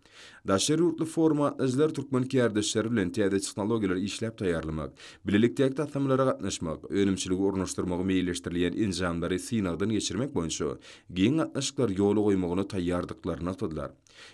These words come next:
ýurdumyzda häzirki zaman düzümleriniň bolmagy. Hormat prezidentowzyň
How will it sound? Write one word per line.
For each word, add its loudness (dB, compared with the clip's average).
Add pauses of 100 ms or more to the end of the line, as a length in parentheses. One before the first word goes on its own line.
ýurdumyzda 6
häzirki 2
zaman 0
düzümleriniň 0
bolmagy. -4 (440)
Hormat 2
prezidentowzyň 2